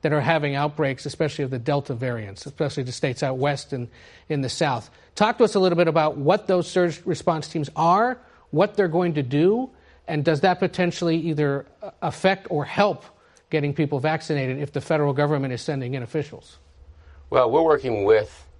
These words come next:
Speaker 2: governors and state and local officials, particularly in those areas where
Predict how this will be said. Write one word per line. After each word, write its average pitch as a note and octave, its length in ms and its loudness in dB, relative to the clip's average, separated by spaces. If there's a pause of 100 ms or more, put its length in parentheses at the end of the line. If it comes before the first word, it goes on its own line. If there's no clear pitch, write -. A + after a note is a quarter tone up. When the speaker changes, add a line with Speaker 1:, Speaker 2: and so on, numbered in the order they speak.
(360)
Speaker 2:
governors G2+ 560 2
and D#2+ 80 -10
state F2+ 300 2
and D#2+ 80 -12
local D#2 340 -2
officials, C#2+ 640 -4 (260)
particularly C3+ 640 -2
in F#2 160 -2
those D#2+ 300 -4
areas D2+ 720 -2
where C#2+ 400 0